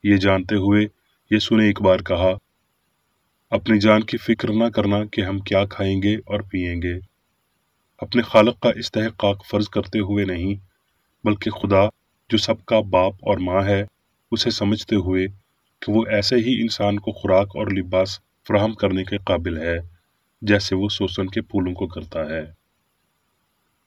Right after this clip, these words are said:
خدا کی ولدیت اور ممتا کو ظاہر کرتے ہوئے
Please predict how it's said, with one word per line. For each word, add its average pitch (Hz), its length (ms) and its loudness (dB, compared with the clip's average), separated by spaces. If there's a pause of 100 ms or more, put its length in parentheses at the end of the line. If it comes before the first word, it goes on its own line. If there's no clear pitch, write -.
(2750)
خدا 117 280 8
کی 123 140 0
ولدیت 113 540 6
اور 113 100 2
ممتا 101 380 2
کو 107 140 0
ظاہر 95 200 2
کرتے 95 380 0
ہوئے 101 280 4